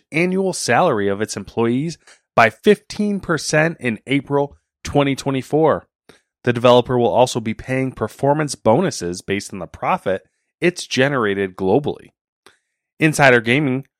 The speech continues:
reported that the success of projects including the Persona and Shimaga-, Shim-, I, this one wrecks my tongue for some reason,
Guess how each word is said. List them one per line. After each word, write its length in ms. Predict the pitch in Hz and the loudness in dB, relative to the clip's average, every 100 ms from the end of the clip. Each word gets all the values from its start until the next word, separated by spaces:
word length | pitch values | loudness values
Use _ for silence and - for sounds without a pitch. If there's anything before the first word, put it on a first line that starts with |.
| _ - | _ -2
reported 580 | 117 - 131 131 135 - | -2 2 2 2 -2 -4
that 300 | 107 110 143 | -2 -2 -2
the 120 | 110 | -6
success 540 | - 113 - 139 170 - | -8 -8 -2 0 0 -4
of 240 | - 117 | -6 -6
projects 520 | - 131 131 120 110 - | 0 0 2 0 -2 -6
including 400 | 110 117 117 113 | -8 -4 -4 -4
the 80 | |
Persona 560 | 107 107 - 131 139 143 113 | -6 -8 -4 -4 -2 -4 -4
and 240 | 107 107 _ _ _ | -4 -4 _ _ _
Shimaga-, 540 | - 143 135 127 123 - | -6 -2 0 2 0 -4
Shim-, 380 | - - 165 165 _ _ _ | -8 -2 -2 -2 _ _ _
I, 200 | 92 95 - 104 | -12 -12 -16 -10
this 320 | 98 135 - | -2 -2 -2
one 300 | 95 78 71 | -8 -8 -16
wrecks 480 | 82 95 107 107 - | -10 0 0 0 -8
my 140 | 85 85 | -12 -12
tongue 280 | - 90 | -10 -12
for 100 | 87 | -12
some 240 | 87 - 80 | -14 -12 -14
reason, 380 | 80 80 82 | -14 -16 -18